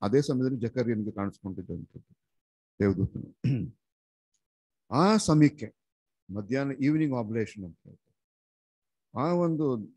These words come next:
ಸಮರ್ಪಣೆಯ ಒಂದು ಕಾಲದಲ್ಲಿ ಏನಾಗ್ತದೆ, ಯಜ್ಞ ಮಾಡೋದಕ್ಕೆ ಇವರು ಅಣಿ ಮಾಡ್ತಾರೆ. ಅದು ಹೆಂಗ್ ಮಾಡ್ತಾರೆ ಅಂದ್ರೆ, ಹನ್ನೆರಡು ಕಲ್ಲುಗಳನ್ನ ಆರಿಸ್ಕೊಂಡು ಅದ್ರಲ್ಲಿ ಯಜ್ಞವೇದಿ ಕಟ್ಟಿ, ಅದ್ರ ಮೇಲೆ ಕಟ್ಟಿಗೆ ಇಟ್ಟು, ಅದ್ರ ಮೇಲೆ ಪಶುನ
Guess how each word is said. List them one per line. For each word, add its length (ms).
ಸಮರ್ಪಣೆಯ 600
ಒಂದು 320
ಕಾಲದಲ್ಲಿ 920
ಏನಾಗ್ತದೆ, 680
ಯಜ್ಞ 280
ಮಾಡೋದಕ್ಕೆ 540
ಇವರು 440
ಅಣಿ 120
ಮಾಡ್ತಾರೆ. 420
ಅದು 140
ಹೆಂಗ್ 180
ಮಾಡ್ತಾರೆ 340
ಅಂದ್ರೆ, 160
ಹನ್ನೆರಡು 640
ಕಲ್ಲುಗಳನ್ನ 360
ಆರಿಸ್ಕೊಂಡು 640
ಅದ್ರಲ್ಲಿ 500
ಯಜ್ಞವೇದಿ 440
ಕಟ್ಟಿ, 520
ಅದ್ರ 180
ಮೇಲೆ 280
ಕಟ್ಟಿಗೆ 420
ಇಟ್ಟು, 480
ಅದ್ರ 160
ಮೇಲೆ 320
ಪಶುನ 480